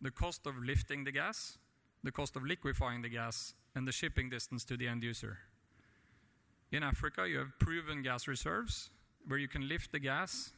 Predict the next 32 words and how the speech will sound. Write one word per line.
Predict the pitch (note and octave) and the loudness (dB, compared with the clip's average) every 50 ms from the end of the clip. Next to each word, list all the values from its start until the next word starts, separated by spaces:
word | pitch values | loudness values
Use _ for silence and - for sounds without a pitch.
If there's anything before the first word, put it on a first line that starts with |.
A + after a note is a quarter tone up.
| - _ _ _ _ _ - | -20 _ _ _ _ _ -2
at | C#3 C#3 C#3 C3+ - - - - - - - | 0 0 0 -2 -4 -6 -4 -4 -4 -4 -4
around | - C#3 C#3 C#3+ C#3+ C#3+ C#3 | -2 0 2 2 2 0 -2
a | C#3 | -2
dollar. | C3+ C3 C3+ C3+ C3+ D#3 G3+ A#3+ A#3+ - - - - - - - - _ - _ _ _ _ _ _ - - | -2 0 0 0 0 0 0 -2 -2 -6 -10 -16 -20 -20 -20 -20 -20 _ -20 _ _ _ _ _ _ -14 -8
So | - - D3 | -4 -2 0
you | C#3+ C#3+ D3+ | 2 2 2
have | C#3 D3 C#3+ D3 C#3+ C#3 C#3 C#3 C3 | 2 2 0 0 -2 -4 -8 -6 -2
anywhere | C#3+ D3 D#3 D#3+ D3 C#3 C#3 C#3 C3+ | -2 -2 0 0 2 2 4 4 4
from | B2+ - C#3+ C3+ C3+ C3+ | 4 4 2 2 0 -2
a | C3+ C3+ C3+ C3 B2 - - - - - _ - | -2 -2 -2 -2 -4 -6 -8 -14 -18 -20 _ -12
thirty | - - - D3+ D3 C#3 - - F3+ | -6 -2 0 0 0 0 0 -2 -2
to | - - C#3 | -2 -2 -2
a | |
ninety | C3+ C3+ C3+ C3+ D3 D3 C3+ - - | 0 0 0 0 0 0 -2 -2 -2
percent | D3 D3 C3+ - C#3 C3+ C3+ - | -2 -2 -2 -2 -2 -4 -2 -2
cost | - D#3+ C#3+ - - | -2 -2 -2 -2 -2
of | C#3 C3 - | -4 -4 -4
advantage | - C3+ B2+ C3 B2 A#2+ A2+ - B2+ A#2+ A#2+ | -4 -2 -2 0 -2 0 -2 -4 -4 -2 -2
over | B2+ B2 B2 B2+ | -2 -2 -2 -2
U | B2 B2+ B2+ B2+ | 0 0 0 0
S | B2+ A#2+ - | 0 0 -2
export | B2 A#2 - - B2 A#2 | -2 -4 -4 -4 -4 0
projects. | - - A#2 A2 A2 G#2+ - - - - - _ _ _ _ _ _ - - _ _ _ _ - - - _ _ _ _ - _ - _ | 0 0 0 0 -6 -12 -12 -12 -14 -14 -16 _ _ _ _ _ _ -20 -20 _ _ _ _ -20 -20 -20 _ _ _ _ -20 _ -8 _
Our | - C3 C#3+ E3 E3+ E3+ E3+ F3 D#3 - | 0 2 2 4 4 4 4 2 0 0
liquefaction | F3 D#3 C#3 - D3+ - - B2 A#2+ - - C#3 C3 | -2 -2 -2 -2 0 0 0 0 0 -2 -4 -4 -4
technology | - D3 - D3+ C#3+ C3+ C3+ C#3+ C#3+ D#3+ F3+ G3+ F3 - - - - _ | -4 -2 -2 0 0 0 0 0 0 0 -2 -2 -2 -6 -12 -20 -8 _
is | D3 D3+ D#3 - | -2 -2 -2 -2
cheaper | - - - C3 C3 C3 - E3+ D#3+ - - | -2 -2 -2 -2 -2 2 2 2 2 2 -4
to | - C3+ | -8 -6
construct | - - C3+ - - - D3+ F#3 - - - - - - - - - _ _ | -6 -4 -4 -4 -2 0 0 0 -2 -4 -8 -8 -6 -6 -8 -8 -16 _ _
than | - B2+ C3+ C3+ C#3 C#3 C3 | -2 0 0 0 0 0 0
building | B2 B2+ C3 C#3 C#3 C#3+ C#3 C#3 C#3 C#3 | 0 0 0 0 0 0 0 0 0 -2